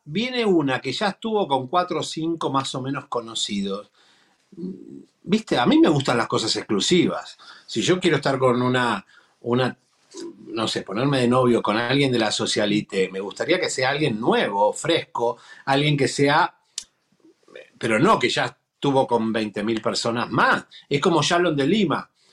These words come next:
la agarra el Canelo, la agarra Marc Anthony, la agarra James Rodríguez. Entonces Shalon de Lima, que es el postre de los cantantes, de los jugadores de fútbol, ¿me entendés? O sea, es poco glamoroso estar con una tipa que estuvo con tantas personas.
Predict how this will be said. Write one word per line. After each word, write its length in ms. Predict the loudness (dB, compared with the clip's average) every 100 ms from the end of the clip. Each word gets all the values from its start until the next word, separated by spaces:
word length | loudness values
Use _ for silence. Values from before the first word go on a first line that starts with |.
| _
la 160 | -2 0
agarra 760 | 2 0 2 0 0 -2 -6 _ _
el 240 | -8 -6
Canelo, 540 | -2 -2 0 -4 -4 -4
la 120 | -2
agarra 280 | 0 0 0
Marc 260 | -2 -2
Anthony, 420 | -2 -2 -4 -4
la 140 | -2 0
agarra 580 | 0 0 0 0 -2 -6 _
James 440 | -12 -2 -2 0 0
Rodríguez. 760 | 0 2 2 0 0 -2 -6 _ _ _ -10
Entonces 420 | -2 -2 0 -2
Shalon 320 | 0 2 2
de 100 | 2
Lima, 300 | 2 0 0
que 80 | -4
es 120 | -4
el 140 | -4
postre 420 | 0 0 0 -2 0
de 60 |
los 140 | 0 -2
cantantes, 680 | -2 0 0 0 0 0
de 80 | 0
los 140 | -2
jugadores 320 | -4 -8 -6 -8
de 60 |
fútbol, 500 | 0 2 2 -2 -4 _ _ -20 -20 -4
¿me 140 | 0
entendés? 460 | 2 2 2 2 0
O 60 | 0
sea, 280 | 0 -2 _ -4
es 200 | -4 -4 _ _
poco 300 | 0 2 2
glamoroso 680 | 2 2 2 2 0 0 -6
estar 220 | -6 -6
con 120 | -4
una 180 | -4 -4
tipa 260 | -4 -2 -2
que 80 | -2
estuvo 260 | 0 2
con 160 | 2 -2
tantas 300 | -2 -4 -6
personas. 540 | -8 -8 -8 -8 -12